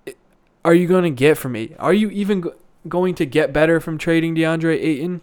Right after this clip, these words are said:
Who are you going to get that's gonna come step up and fill that role? Maybe you could trade with the Pacers and get Myles Turner and try and get them to throw in Buddy Hield.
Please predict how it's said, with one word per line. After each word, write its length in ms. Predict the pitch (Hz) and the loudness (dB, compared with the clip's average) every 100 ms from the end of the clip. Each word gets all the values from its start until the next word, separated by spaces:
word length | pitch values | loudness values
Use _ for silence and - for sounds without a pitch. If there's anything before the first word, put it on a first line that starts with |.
| _ _ _ | _ _ _
Who 100 | - | 2
are 60 | 220 | 4
you 140 | 226 | 4
going 280 | 208 214 208 | 6 6 6
to 100 | 180 | 4
get 240 | 151 170 165 | 6 6 6
that's 160 | 139 | 0
gonna 220 | - 139 | 2 0
come 240 | 131 139 131 | 2 0 0
step 520 | - - - 139 135 | -8 -6 2 4 4
up 220 | 139 135 | 2 2
and 100 | 127 | -2
fill 220 | - 135 | -2 0
that 220 | 127 120 113 | 4 2 2
role? 520 | 123 120 120 113 - - - - - - _ _ _ _ _ - | -2 -2 -2 -4 -8 -18 -20 -20 -20 -20 _ _ _ _ _ 2
Maybe 260 | 139 180 | 6 8
you 120 | 214 214 | 8 6
could 120 | 190 | 6
trade 200 | 208 196 | 8 8
with 140 | 190 | 8
the 100 | 175 | 4
Pacers 500 | - 165 170 196 175 | 4 4 4 4 2
and 100 | 160 | 2
get 140 | 147 123 | 0 0
Myles 460 | 123 135 147 135 | 2 4 4 2
Turner 500 | - 147 151 160 156 | -2 0 0 0 0
and 300 | 139 131 123 | -2 -4 -6
try 240 | - 139 143 | 0 2 2
and 100 | 139 | 0
get 140 | 139 | -2
them 160 | 143 135 | -2 -4
to 60 | |
throw 200 | 127 135 | -2 0
in 120 | 131 | -2
Buddy 280 | 117 117 131 | 0 0 0
Hield. 600 | 117 - 127 135 143 156 | -2 -6 0 2 2 -2